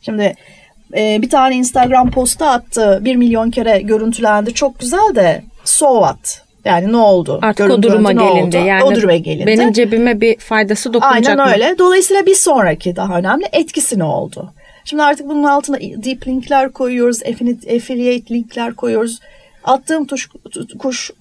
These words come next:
Speaker 1: ürküttüğüm kurbağaya değdi mi? Bunu çok daha net ölçebiliyorum. Tabii ki bu işin bir de kalitesi var.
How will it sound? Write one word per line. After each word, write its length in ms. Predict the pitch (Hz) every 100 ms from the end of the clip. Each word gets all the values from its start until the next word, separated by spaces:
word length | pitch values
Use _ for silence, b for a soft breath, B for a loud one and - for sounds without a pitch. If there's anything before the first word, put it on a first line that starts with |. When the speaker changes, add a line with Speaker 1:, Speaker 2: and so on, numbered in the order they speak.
| 269
Speaker 1:
ürküttüğüm 460 | 247 277 - 262 254
kurbağaya 640 | 294 254 247 240 233 - _
değdi 320 | 247 254 247
mi? 240 | 214 214 381
Bunu 160 | 269 269
çok 260 | 269 254
daha 280 | - 208 302 247
net 220 | 233 233
ölçebiliyorum. 800 | - 175 - - - - 240 349 _ b b b
Tabii 200 | - 370
ki 140 | 370 320
bu 100 | 339
işin 160 | 339
bir 60 | 339
de 120 | 339 -
kalitesi 560 | 233 233 240 - 175
var. 260 | - -